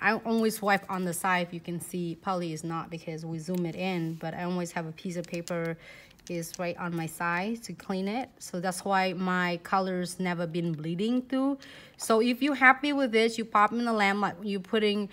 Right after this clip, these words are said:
a matte top coat, you wanna finish a matte, you pop in the lamp for about sixty seconds, and then you're good to go. Or if you are,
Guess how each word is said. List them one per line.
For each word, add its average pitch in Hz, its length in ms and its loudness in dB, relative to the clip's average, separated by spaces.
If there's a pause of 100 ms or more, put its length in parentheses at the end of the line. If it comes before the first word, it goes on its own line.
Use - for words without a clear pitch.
(280)
a 196 80 0
matte 208 260 6
top 240 240 2
coat, 269 140 4
you 233 120 4
wanna 202 160 2
finish 226 360 2
a 233 80 4
matte, 214 400 4
you 190 80 -4
pop 202 260 2
in 226 80 -2
the 220 80 -2
lamp 208 420 0 (300)
for 214 120 0
about 185 200 0
sixty 220 240 -6
seconds, 220 520 -2
and 196 120 -2
then 185 140 -2
you're 175 100 -4
good 214 180 -2
to 240 100 -2
go. 247 380 4 (460)
Or 202 160 0
if 208 300 -2
you 226 200 0
are, 208 500 4